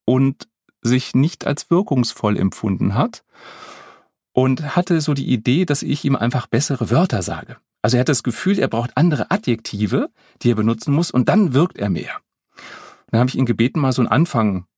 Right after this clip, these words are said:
von so einem Vortrag vorzumachen. Also er muss oft, äh, Autohäuser eröffnen. Und dann fing er an, so mit dem Standard, „Guten Abend, meine Damen und Herren, ich freue mich sehr, hier zu sein.“ Und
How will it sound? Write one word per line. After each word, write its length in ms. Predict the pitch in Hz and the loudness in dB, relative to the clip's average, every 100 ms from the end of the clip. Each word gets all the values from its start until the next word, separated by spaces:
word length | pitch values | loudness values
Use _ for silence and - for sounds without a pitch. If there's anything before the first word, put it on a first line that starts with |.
| _ - | _ -6
von 180 | - | -2
so 80 | 107 | 0
einem 60 | 104 | 0
Vortrag 500 | - 120 - 92 - - - | 0 0 0 -4 -6 -12 -20
vorzumachen. 800 | - 113 117 - 95 - - - _ - | -4 0 0 0 -4 -4 -10 -18 _ -2
Also 160 | 104 | 2
er 80 | 98 | 4
muss 220 | 110 - | 2 0
oft, 440 | 113 127 - - - | -2 -4 -6 -12 -6
äh, 220 | 98 98 | -4 -2
Autohäuser 640 | 90 131 135 98 95 95 | 0 0 0 0 0 0
eröffnen. 540 | - 92 - - 87 - _ _ | 0 -2 -2 -2 -4 -6 _ _
Und 200 | - 98 | -2 0
dann 100 | 110 | 2
fing 140 | 110 110 | 2 0
er 100 | 107 | 2
an, 300 | 139 214 226 _ _ _ _ _ _ _ _ _ _ _ - | 2 2 -2 _ _ _ _ _ _ _ _ _ _ _ -2
so 80 | 107 | 0
mit 100 | 95 | 2
dem 120 | 95 | 0
Standard, 540 | - 101 135 151 - - - - - _ _ | 0 2 2 2 -2 -12 -20 -20 -20 _ _
„Guten 180 | - - | -4 2
Abend, 220 | 92 120 | 2 4
meine 160 | 117 101 | 2 0
Damen 180 | 90 95 | 0 -2
und 100 | 95 | 2
Herren, 420 | 156 202 220 220 | 2 2 0 -4
ich 100 | - | -10
freue 320 | - 107 123 | 0 2 4
mich 180 | 104 101 | 2 0
sehr, 220 | 104 95 | 0 0
hier 280 | 104 101 110 | 0 2 2
zu 120 | - | 2
sein.“ 380 | 101 - 95 87 _ _ _ _ _ _ _ _ _ _ _ _ _ _ _ | 0 0 -2 -6 _ _ _ _ _ _ _ _ _ _ _ _ _ _ _
Und 280 | 107 107 | 2 2